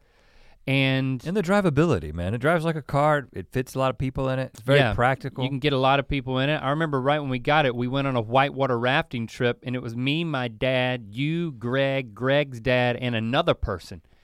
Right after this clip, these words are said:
Speaker 1: And I was like, "Oh, we'll take the minivan."
Speaker 2: Yeah.
Speaker 1: You know, it's like, it's perfect.
Speaker 2: And while I appreciate all that,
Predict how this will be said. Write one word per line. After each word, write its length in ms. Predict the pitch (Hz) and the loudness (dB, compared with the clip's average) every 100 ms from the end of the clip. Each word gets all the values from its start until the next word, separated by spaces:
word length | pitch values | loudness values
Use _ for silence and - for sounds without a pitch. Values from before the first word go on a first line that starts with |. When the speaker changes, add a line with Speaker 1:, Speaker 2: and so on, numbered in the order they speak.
| _ - | _ -6
Speaker 1:
And 60 | |
I 40 | 175 | -4
was 100 | 165 | 2
like, 200 | 175 143 _ - | 2 2 _ -6
"Oh, 140 | 269 | -2
we'll 140 | 294 240 | 0 0
take 260 | - 240 | 0 0
the 80 | - | 0
minivan." 720 | 202 220 330 370 285 202 104 - _ _ _ | 0 2 2 2 4 4 2 -4 _ _ _
Speaker 2:
Yeah. 220 | 127 143 80 | -6 -6 -2
Speaker 1:
You 120 | 156 | 2
know, 280 | 185 240 294 | 4 4 2
it's 140 | - | 0
like, 340 | 208 190 175 _ _ _ _ _ | 2 0 0 _ _ _ _ _
it's 120 | 185 | -12
perfect. 500 | - 208 262 - - | -2 4 4 4 0
Speaker 2:
And 120 | 147 160 | 4 10
while 240 | 196 190 | 10 10
I 180 | 151 196 | 8 4
appreciate 760 | 226 160 - 233 233 175 143 120 | 4 2 0 -2 -2 -2 -2 0
all 260 | 113 110 | 0 2
that, 340 | 101 98 107 | 2 0 0